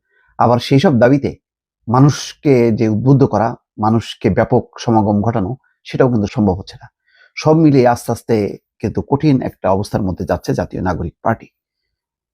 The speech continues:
এমনিতেই বড় রাজনৈতিক দলগুলো মনে করে যে ছাত্রদের এই যে দল করা, তাদের প্রশাসনে, সরকারে তাদের যে অংশগ্রহণ, এটা কতখানি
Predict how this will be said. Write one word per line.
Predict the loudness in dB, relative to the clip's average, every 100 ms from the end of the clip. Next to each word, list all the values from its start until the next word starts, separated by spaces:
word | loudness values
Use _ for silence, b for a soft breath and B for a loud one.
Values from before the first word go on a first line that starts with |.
| _ _ _
এমনিতেই | 4 4 4 0 -4 -4
বড় | 0 2
রাজনৈতিক | 2 2 -2 -2
দলগুলো | 0 0 0
মনে | 0 -2
করে | -4 -8 -8
যে | -10 -12
ছাত্রদের | -12 -12 -8 -6 -8 _ _ _
এই | -2
যে | 0
দল | 0 0
করা, | 0 -2 -4 _ _ _ _ _
তাদের | -2 0 -2 _ -4
প্রশাসনে, | -2 -2 -2 0 0
সরকারে | -2 -2 0 0 0 -2
তাদের | -2 -2
যে | -6 -6
অংশগ্রহণ, | -6 -4 -8 -6 -8 -8 -4
এটা | -2 -2 -4 b b b -4
কতখানি | 0 2 2